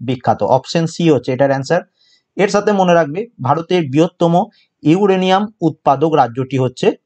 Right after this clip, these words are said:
অন্ধ্রপ্রদেশ। এবং তার সাথে যেটা তোমাদের মনে রাখতে হবে, ভারতের বৃহত্তম মিকা,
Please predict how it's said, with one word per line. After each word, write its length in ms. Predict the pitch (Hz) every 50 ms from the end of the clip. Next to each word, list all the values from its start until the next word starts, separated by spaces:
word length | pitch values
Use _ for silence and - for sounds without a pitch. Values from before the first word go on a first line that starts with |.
| _ _ _ 139
অন্ধ্রপ্রদেশ। 540 | 143 147 139 117 127 110 107 107 95 98 92 - - - _ _ _ _ _ -
এবং 220 | - 127 131 135 131
তার 120 | 143 143 139
সাথে 220 | - 156 151 151
যেটা 140 | 151 151 156
তোমাদের 240 | 151 160 156 156 156 143
মনে 100 | 139 143
রাখতে 280 | 143 147 143 - - 143
হবে, 140 | 139 156 156
ভারতের 460 | 120 104 123 131 147 143 - 160 151
বৃহত্তম 560 | 139 117 123 120 127 160 165 - - 131 123 139 175 277 - _ _ _ _ _ _ -
মিকা, 380 | 131 147 160 165 - 180 139